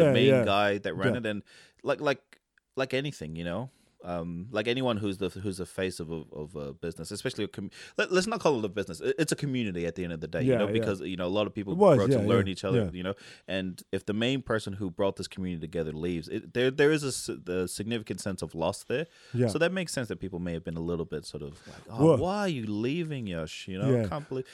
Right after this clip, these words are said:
Speaker 2: you fucker, you <laughs>
Speaker 1: <laughs> Yeah,
Speaker 2: son
Speaker 1: there
Speaker 2: of
Speaker 1: were,
Speaker 2: a bitch."
Speaker 1: yeah, I don't know.
Speaker 2: <laughs>
Speaker 1: There's a little bit of, uh, yeah, a little bit of that, and I haven't been back. Like, so they've been going,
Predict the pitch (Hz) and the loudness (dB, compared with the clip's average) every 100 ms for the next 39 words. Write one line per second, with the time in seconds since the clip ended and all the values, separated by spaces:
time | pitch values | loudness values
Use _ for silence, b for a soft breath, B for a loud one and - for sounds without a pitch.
0 | b _ 82 73 - - 95 - 117 85 | b _ -8 -8 -12 -2 -2 2 2 2
1 | 101 107 196 214 165 190 202 - 185 220 | 2 6 10 10 12 10 10 0 12 12
2 | 208 277 254 - 208 156 - 190 175 190 | 12 12 12 12 8 6 12 12 12 12
3 | 202 220 240 214 226 175 247 247 494 277 | 12 12 12 12 12 12 12 12 8 8
4 | 185 175 175 180 160 151 143 131 131 123 | 10 10 12 12 12 12 10 8 8 8
5 | 127 131 143 131 120 135 135 123 123 139 | 8 8 8 6 6 6 6 6 4 8
6 | 170 202 226 185 175 147 175 151 143 - | 12 12 12 12 12 12 10 8 4 2
7 | 160 160 170 147 151 147 143 | 0 2 4 4 4 4 0